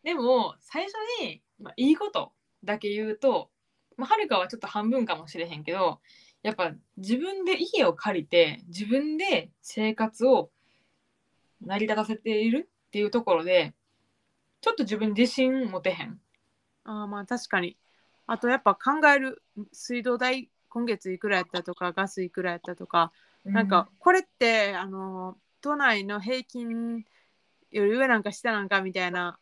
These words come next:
Speaker 2: なんか、あ、結構私は上で、なんでやろうと思ったら、まあ、
Speaker 1: うん。
Speaker 2: 確かにお風呂、一人暮らしのくせにお風呂溜めて浸かりまくってたら、それ平均も上がりますわなとかさ。
Speaker 1: あ、上の方なんや。それ調べたわけ？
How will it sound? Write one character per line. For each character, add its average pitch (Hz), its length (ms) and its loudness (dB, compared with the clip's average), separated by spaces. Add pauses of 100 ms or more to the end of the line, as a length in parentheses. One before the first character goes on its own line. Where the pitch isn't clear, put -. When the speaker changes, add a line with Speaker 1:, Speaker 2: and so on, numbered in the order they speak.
(140)
Speaker 2:
な 233 320 0
ん 247 80 -8
か、 - 240 -6
あ、 - 80 -4 (140)
結 453 160 -2
構 294 80 2
私 233 240 0
は 220 80 6
上 262 200 4
で、 226 320 0 (220)
な 208 100 -4
ん 214 60 0
で 254 80 2
や 233 100 8
ろ 190 100 2
う 190 40 -4
と 202 80 -4
思 185 140 -4
っ - 20 -12
た 190 140 -10
ら、 196 240 0 (360)
ま 208 100 4
あ、 - 0 -
Speaker 1:
う - 20 6
ん。 190 40 2
Speaker 2:
確 214 180 -4
か 202 100 4
に 185 160 -2
お 196 100 -12
風 226 160 -8
呂、 180 300 0 (480)
一 - 60 -20
人 208 120 -4
暮 208 160 0
ら 226 100 2
し 196 120 -6
の 185 120 -2
く - 160 -16
せ 190 180 0
に 190 200 2
お 190 40 0
風 202 120 -2
呂 185 80 0
溜 208 140 2
め 190 100 0
て 185 420 4 (220)
浸 - 100 -16
か 214 120 4
り 202 60 2
ま 202 120 2
く 226 100 -4
っ - 40 -6
て 233 100 -2
た 202 140 -2
ら、 190 280 4 (220)
そ 202 100 0
れ 185 80 2
平 190 200 0
均 214 180 0
も 185 80 6
上 185 60 2
が 202 100 2
り 196 80 2
ま 202 140 -2
す - 100 -6
わ 175 100 2
な 185 200 4
と - 100 -10
か 180 140 -8
さ。 175 240 -4 (880)
Speaker 1:
あ、 185 240 4
上 311 220 8
の 320 120 0
方 294 200 2
な 175 100 0
ん - 60 -12
や。 - 60 -16
そ 233 100 2
れ 226 60 2
調 330 200 4
べ 233 100 0
た 110 120 -8
わ - 120 -8
け？ - 220 -12